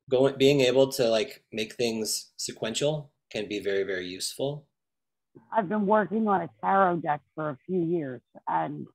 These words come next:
Speaker 2: keeping them all cohesive
Speaker 1: Mm-hmm.
Speaker 2: while making sure the symbolism on each card is correct. But the artwork is all cohesive has been fun.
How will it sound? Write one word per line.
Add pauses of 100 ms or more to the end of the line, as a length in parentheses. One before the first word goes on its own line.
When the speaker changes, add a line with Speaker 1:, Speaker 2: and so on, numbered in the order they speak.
(420)
Speaker 2:
keeping
them
all
cohesive (540)
Speaker 1:
Mm-hmm.
Speaker 2:
while
making
sure
the (100)
symbolism
on
each (140)
card
is (180)
correct. (1000)
But
the
artwork
is
all
cohesive
has
been
fun.